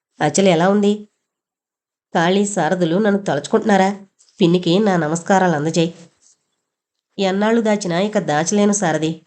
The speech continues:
ప్రసాద్కి టెలిగ్రామ్ ఇవ్వు. అచలకు నేను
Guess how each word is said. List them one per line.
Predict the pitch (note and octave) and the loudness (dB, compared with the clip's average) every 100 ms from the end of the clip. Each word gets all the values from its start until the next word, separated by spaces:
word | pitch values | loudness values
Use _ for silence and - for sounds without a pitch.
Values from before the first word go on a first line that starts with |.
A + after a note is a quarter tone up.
| _ _ | _ _
ప్రసాద్కి | F#3 F3+ G3 F3+ F3 F#3 | 2 2 2 0 -2 -2
టెలిగ్రామ్ | G#3 E3+ E3+ G3 E3+ | -2 -2 0 0 0
ఇవ్వు. | D3+ E3+ - _ _ _ _ _ _ _ _ _ _ | -2 -6 -8 _ _ _ _ _ _ _ _ _ _
అచలకు | F#3 F3+ A#3 B3 | 4 6 4 4
నేను | B3 A3+ | 2 2